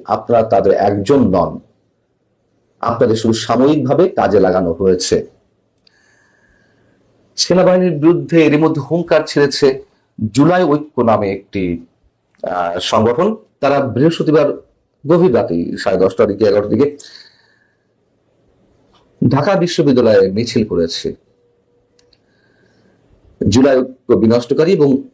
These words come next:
উপদেষ্টা পরিষদের ভারতীয় দোসরদের অপসারণের দাবিতে। সেখানে তারা কি বলেছে? সেখানে তারা বলছে ডক্টর মোহাম্মদ ইউনূসের উদ্দেশ্যে,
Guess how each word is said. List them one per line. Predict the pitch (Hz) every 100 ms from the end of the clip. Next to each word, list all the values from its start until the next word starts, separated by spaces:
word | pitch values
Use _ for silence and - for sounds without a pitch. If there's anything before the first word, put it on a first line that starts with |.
| _ -
উপদেষ্টা | 147 143 139 127
পরিষদের | 120 120 120 113
ভারতীয় | 95 104 117 113 107
দোসরদের | 101 123 110 131
অপসারণের | 110 92 98 98 90 85
দাবিতে। | 87 82 - 80 - _ _ _
সেখানে | - - 170 160
তারা | 156
কি | 160 160
বলেছে? | 160 160 - 247 - _ _ _ _ _
সেখানে | 143 131 123
তারা | 123
বলছে | 110 120 117 147 160 - - _ _ _ _ _ _ _ _ _ _ _ _ _ _ -
ডক্টর | 120 123
মোহাম্মদ | 120 117
ইউনূসের | 123 147 143
উদ্দেশ্যে, | 113 95 98 - -